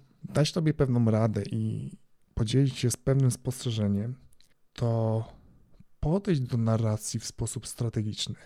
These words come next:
Zdaję sobie sprawę, że ta strategia będzie się przejewać cały czas, ale uporządkuj sobie narrację i komunikaty.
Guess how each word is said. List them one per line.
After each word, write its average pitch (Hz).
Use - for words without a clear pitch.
Zdaję 170
sobie 135
sprawę, 131
że 123
ta 120
strategia 117
będzie 104
się -
przejewać 107
cały 101
czas, -
ale 110
uporządkuj 147
sobie 110
narrację 120
i -
komunikaty. 104